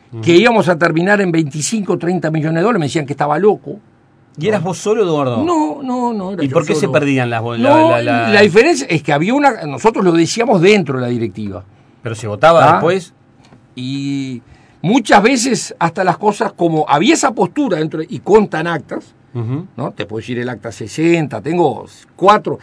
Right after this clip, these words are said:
Speaker 2: en distintas épocas, porque yo nunca le he dado mucha pelota a las actas, pero después ciertas cosas sí, las dejaba escrito de puño y letra. Entonces tengo claro lo que, el mail que mandé el día antes de la asamblea, diciendo,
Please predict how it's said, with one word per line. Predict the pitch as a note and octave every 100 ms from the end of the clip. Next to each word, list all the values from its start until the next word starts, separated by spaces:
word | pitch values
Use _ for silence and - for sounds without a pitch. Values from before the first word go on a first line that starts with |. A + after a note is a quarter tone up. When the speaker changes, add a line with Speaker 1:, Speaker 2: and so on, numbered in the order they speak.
| -
Speaker 2:
en | F3 F#3
distintas | F3+ A#3 F4 D#4+ -
épocas, | D#4+ D3 C#3 C3
porque | D#3 F3
yo | D#4+ - - _ _ _ _ _ _ _ _ -
nunca | E3 A3+ G3+ G3
le | F3
he |
dado | F#3 F#3
mucha | F3 E3+ C3
pelota | C#3 E3 D3
a |
las | B2+ E3
actas, | D#3+ G3+ A3 - - - _ _ _
pero | D3
después | G3+ -
ciertas | B3+ B3 F#3
cosas | C4 F#3+ -
sí, | G#3 C#3+
las | C3+
dejaba | C#3 F#3 F#3
escrito | - G3 F#3
de | D3
puño | C#3 G#3 G3+
y |
letra. | A#2 E2 - - _ _ _ _ _ _ _ _ _ _
Entonces | C#3 D3 B2
tengo | G3 A3 F#3
claro | D3+ F#3 F#3 D#3+
lo | C#3
que, | - C3 B2 B2 A#2+ A#2 A#2+ B2+
el | B2
mail | B2+ E3+ G3+ F3+
que | D#3 C#3+
mandé | C3 B2+ C3+ F3 E3+ D3 - - _
el | B2+ C#3
día | D3+ D3
antes | D3+ B2 C#3 A#2+
de | A#2+
la | A2+
asamblea, | A#2 C#3 G3 G3 E3 F#3+ - _
diciendo, | G#2+ A#2 D3 D#3 C3+ B2